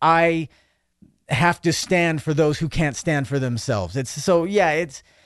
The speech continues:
you can see how, how a communist perspective and a, uh,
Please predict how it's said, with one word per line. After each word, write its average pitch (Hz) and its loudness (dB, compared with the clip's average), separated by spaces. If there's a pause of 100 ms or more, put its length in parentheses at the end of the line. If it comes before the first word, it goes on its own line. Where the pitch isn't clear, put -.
(160)
you 190 2
can 180 0
see 233 0
how, 151 2 (260)
how 143 0
a 120 -6
communist 160 -2 (300)
perspective 143 0 (100)
and 143 0
a, 123 -2 (1600)
uh, - -14